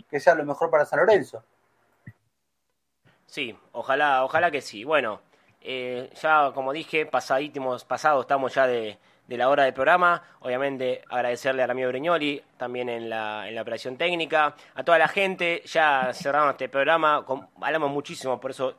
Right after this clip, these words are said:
Speaker 2: hemos tenido una hora y veinte de, de programa, eh, tema futbolístico, elecciones, la denuncia del I G J, mucho, mucho, mucho en una hora veinte. Y como decía Miguel, ¿no? Es, hay varios temas que son para hablar largo y tendido. Obviamente,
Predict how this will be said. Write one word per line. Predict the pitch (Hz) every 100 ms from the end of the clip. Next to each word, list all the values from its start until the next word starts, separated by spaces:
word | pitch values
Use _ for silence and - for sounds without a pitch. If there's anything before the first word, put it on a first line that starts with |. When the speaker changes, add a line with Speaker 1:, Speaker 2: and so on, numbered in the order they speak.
| _
Speaker 2:
hemos | 127 120
tenido | 120 127 127
una | 123 117
hora | 131 127
y |
veinte | 131 135 123
de, | 117 110
de | 117
programa, | 113 123 160 147 135 127 120 - _ -
eh, | 127 104 92 92
tema | 143 135
futbolístico, | 120 123 131 131 127 117 120 117
elecciones, | 127 131 120 - 131 123 120 117 113 - 120 123
la |
denuncia | 127 135 147 -
del | 120
I | 127
G | 117
J, | - 120 113 123 123
mucho, | 156 190 185 170
mucho, | 160 185 185 160
mucho | 165 180 190 185 -
en | 135 143 160
una | 156 160
hora | 147 156
veinte. | 147 160 160 165 170 - _
Y | -
como | 127
decía | 127 123 135
Miguel, | 135 131 120
¿no? | 131
Es, | 135 -
hay | - 135
varios | 135 135
temas | - 147 139
que | 123
son | 135
para | 131 120
hablar | 127 135 135 - -
largo | 139 160 165
y | 156
tendido. | 139 147 147 165 165 160 165 160
Obviamente, | 151 135 147 143 147 139